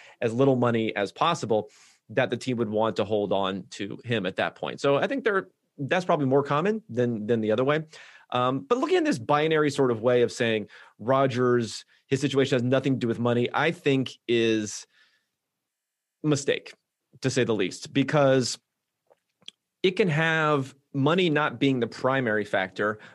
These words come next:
money not being the only factor, money not being the defining factor. All of those things differ greatly from it having nothing to do with money.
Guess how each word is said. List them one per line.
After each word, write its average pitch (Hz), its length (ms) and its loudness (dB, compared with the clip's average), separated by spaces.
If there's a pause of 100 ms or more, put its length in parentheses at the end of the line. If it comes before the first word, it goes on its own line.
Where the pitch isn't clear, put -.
money 147 320 2
not 135 340 0
being 123 260 2
the 110 200 -2
only 135 380 2
factor, 95 540 -4 (280)
money 147 300 2
not 135 260 0
being 123 400 0
the 113 160 0
defining 127 760 0
factor. 95 640 -2 (400)
All 208 180 4
of 214 60 4
those 196 220 2
things 143 480 0 (160)
differ 156 340 2
greatly 117 800 -2
from 110 480 -2 (560)
it 131 100 0
having 123 460 0
nothing 139 320 0
to 117 80 -8
do 98 180 -6
with 92 160 -6
money. 101 320 -8